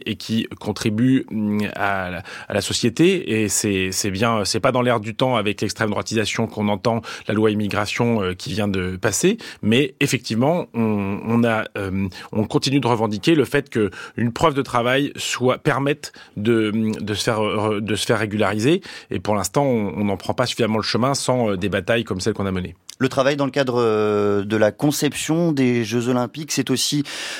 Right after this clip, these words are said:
Speaker 2: le travail des volontaires, hein. Plus de quarante-cinq mille volontaires ou et bénévoles viendront à Paris pour participer, euh, à ces Jeux Olympiques. Comment est-ce qu'on encadre ce travail-là, qui est quand même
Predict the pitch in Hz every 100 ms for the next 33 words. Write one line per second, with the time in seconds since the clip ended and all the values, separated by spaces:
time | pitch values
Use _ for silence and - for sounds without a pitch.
0 | - 127 - 135 139 123 127 123 160 160
1 | 185 196 156 135 135 139 127 123 120 165
2 | 135 151 147 - 143 143 165 151 127 113
3 | 135 143 143 139 156 147 180 170 - 160
4 | 156 156 156 139 165 156 120 - - -
5 | 117 151 151 135 151 - 160 156 139 165
6 | 208 151 143 - 127 131 123 143 131 120
7 | - 123 135 120 127 135 127 190 214 -
8 | - - - - 214 240 - 160 165 170
9 | - 156 131 120 - 123 - 135 123 123
10 | 131 123 - 131 127